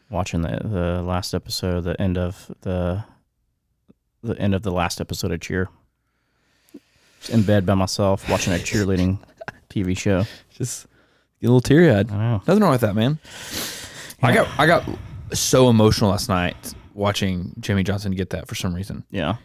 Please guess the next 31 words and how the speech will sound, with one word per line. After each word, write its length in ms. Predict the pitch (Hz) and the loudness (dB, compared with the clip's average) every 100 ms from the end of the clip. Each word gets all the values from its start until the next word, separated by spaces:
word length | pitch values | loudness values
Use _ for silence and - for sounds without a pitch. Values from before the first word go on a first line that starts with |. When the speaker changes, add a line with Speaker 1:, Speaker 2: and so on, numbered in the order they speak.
| _ _ _ _ _ | _ _ _ _ _
Speaker 2:
And 80 | - | -6
Katie, 300 | - 131 127 | 2 4 4
Katie 300 | - - 127 | 2 2 2
couldn't 200 | 120 113 | 4 4
understand 440 | 107 90 - 90 85 | 4 2 0 -2 -2
it, 100 | - | -2
really. 260 | 87 71 | -4 -4
I 40 | - | -6
think 160 | 104 | -6
she 60 | 104 | -4
was 80 | 95 | -4
like, 160 | 95 | -6
"Why 160 | 123 135 | -8 -8
are 40 | |
you 140 | 139 123 | -6 -6
so 140 | - | -6
upset?" 300 | - - 135 - _ _ _ _ | -6 -4 -6 -8 _ _ _ _
But 80 | - | -4
I 20 | |
think 120 | 135 175 | 2 2
it's 100 | - | 4
so 120 | 175 | 2
cool. 240 | - 160 | 4 4
Like, 180 | 120 117 | 4 2
you 80 | 131 | 4
worked 160 | 135 | 4
your 80 | 135 | 4
whole 120 | 131 123 | 2 4
life 160 | 131 | 2
for 80 | - | 0
that. 160 | 113 | -8